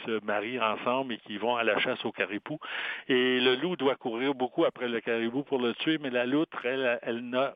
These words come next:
qu'à passer de son orifice anal à son ari-, à son orifice buccal. Alors, elle, elle passe complètement à travers le caribou et c'est comme ça qu'elle les abat. » Alors, ce chasseur me dit, «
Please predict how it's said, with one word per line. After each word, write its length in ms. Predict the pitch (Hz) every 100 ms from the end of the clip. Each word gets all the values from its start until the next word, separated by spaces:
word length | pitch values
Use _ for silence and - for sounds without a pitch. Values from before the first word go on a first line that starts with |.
| -
qu'à 160 | 117
passer 380 | - 117 107 -
de 100 | 123
son 240 | 113 120 120
orifice 400 | 110 117 - 127
anal 440 | 127 110 120 135 139 - - - -
à 140 | 110
son 240 | - 127 117
ari-, 320 | 110 120 117 -
à 160 | 110 104
son 180 | 123 117
orifice 480 | 107 107 98 123 107
buccal. 440 | 110 - 110 98 98
Alors, 320 | 98 95 98
elle, 120 | 113
elle 120 | 110 107
passe 280 | 120 117
complètement 460 | - 120 117 107 131
à 60 | 123
travers 280 | 110 110
le 100 | 107
caribou 480 | 101 95 101 101 170
et 60 | 160
c'est 80 | 131
comme 180 | 127 117
ça 120 | 160
qu'elle 180 | - 117
les 180 | 107 98
abat. » 240 | 90 95 - - - - -
Alors, 300 | 135 175 -
ce 180 | 202 185
chasseur 500 | 190 - 139 139 175
me 140 | 127
dit, « 200 | 113